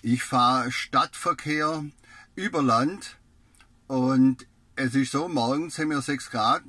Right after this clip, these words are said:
müssen wir heizen. Und nachmittags, äh, steht an der Sonne, auf Kurzstrecke muss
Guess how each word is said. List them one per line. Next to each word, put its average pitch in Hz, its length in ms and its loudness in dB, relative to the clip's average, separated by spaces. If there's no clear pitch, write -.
müssen 151 280 -4
wir 135 80 0
heizen. 143 560 -4
Und 135 300 -2
nachmittags, 151 840 0
äh, 135 260 -4
steht 139 240 -4
an 139 140 2
der 127 80 0
Sonne, 147 480 -2
auf - 180 -16
Kurzstrecke 147 840 -6
muss 135 360 0